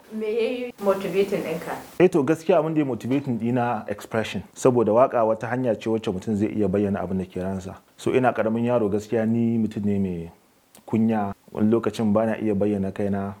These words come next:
Speaker 2: musamman a aji. To sai ya zama na cewa kamar waƙa ya zama wata hanya wacce zan zauna ni kaɗai in rubuta wani abin da ke damuna na yi waƙa a kai. Wannan abin yana ɗaya cikin abin da ya sa na fara sha'awan waƙa gaskiya.
Speaker 1: To kana nufin ka ce mana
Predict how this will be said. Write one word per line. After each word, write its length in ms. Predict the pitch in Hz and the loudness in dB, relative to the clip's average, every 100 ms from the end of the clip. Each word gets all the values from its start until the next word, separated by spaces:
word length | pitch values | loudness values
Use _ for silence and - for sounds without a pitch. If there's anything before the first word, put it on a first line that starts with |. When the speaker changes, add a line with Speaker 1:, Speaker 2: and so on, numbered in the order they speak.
| - | -16
Speaker 2:
musamman 400 | - - 110 98 - | -10 -4 -2 -2 -4
a 80 | - | -4
aji. 320 | 104 92 110 104 - | -4 -2 -6 -6 -2
To 100 | 92 | 0
sai 160 | - | 4
ya 60 | 131 | 4
zama 220 | 120 117 | 4 0
na 80 | 117 | -2
cewa 600 | 101 - 104 98 101 98 - - _ _ _ | -4 -2 0 0 0 -4 -10 -20 _ _ _
kamar 220 | - 110 120 | -4 0 4
waƙa 400 | 131 147 120 110 | 6 6 4 0
ya 120 | 113 | 0
zama 180 | 113 113 | 0 -2
wata 240 | 113 113 | -2 -4
hanya 280 | 117 123 113 | -4 -2 0
wacce 340 | 104 104 110 98 | 0 0 -4 -4
zan 240 | 107 113 | 0 2
zauna 300 | 98 110 107 | 2 2 2
ni 140 | 98 104 | 0 -2
kaɗai 180 | - 113 | -4 -6
in 80 | |
rubuta 500 | 104 104 110 101 101 | -4 -2 0 0 0
wani 140 | 101 110 | 0 0
abin 260 | 104 101 | 0 0
da 80 | 101 | -2
ke 160 | 95 90 | -4 -4
damuna 380 | 95 104 98 98 | -2 0 0 0
na 80 | 95 | -2
yi 60 | |
waƙa 340 | 92 98 92 87 | -2 -2 -2 -4
a 40 | |
kai. 240 | 87 107 101 - - | 0 -2 -2 -10 0
Wannan 200 | 110 139 | 2 6
abin 160 | 139 117 | 4 2
yana 160 | 120 113 | -2 -2
ɗaya 160 | 110 | -4
cikin 140 | 101 104 | -2 -2
abin 140 | 104 | 0
da 60 | 101 | 0
ya 60 | 98 | 0
sa 220 | 107 95 - _ _ _ _ | 0 -2 -4 _ _ _ _
na 80 | 104 | -4
fara 240 | 95 107 98 | 0 0 0
sha'awan 380 | - 95 92 | -4 -6 -6
waƙa 320 | 87 90 - 85 | -6 -8 -10 -12
gaskiya. 320 | 85 - 90 - - - | -12 -12 -12 -14 -20 -14
Speaker 1:
To 120 | - 247 | -8 -2
kana 240 | 285 247 | 0 0
nufin 180 | 262 254 | 0 0
ka 120 | 190 | -2
ce 100 | - | 0
mana 580 | 233 208 208 185 160 156 | 0 0 0 0 0 -2